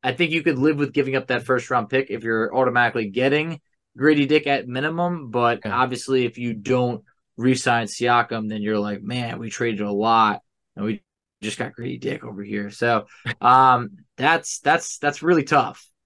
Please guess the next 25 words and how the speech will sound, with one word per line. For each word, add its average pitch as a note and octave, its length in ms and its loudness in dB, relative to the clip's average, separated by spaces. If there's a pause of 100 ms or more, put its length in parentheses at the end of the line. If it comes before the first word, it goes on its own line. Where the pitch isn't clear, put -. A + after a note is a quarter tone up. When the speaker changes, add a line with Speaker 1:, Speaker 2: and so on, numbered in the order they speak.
(280)
Speaker 2:
Yeah. C3 200 4
So C3 140 0
your C#3+ 180 4
lineup, E3+ 420 6
I D3 120 6
think, D3 220 0
if C#3 140 0
you B2+ 80 0
do, C#3 140 0
if C#3 180 -2
you C3 80 0
look D3+ 160 0
at D3 80 4
it C3 80 2
from A#2+ 160 -4
this B2 160 -2
perspective, G#2+ 760 -4 (440)
your B2 120 0
lineup A#2+ 460 0
would A2 140 -2
be A2+ 160 0
Tyrese C3+ 420 0
Halliburton, C3+ 460 2
Bruce C3+ 260 2
Brown, G#2+ 460 -2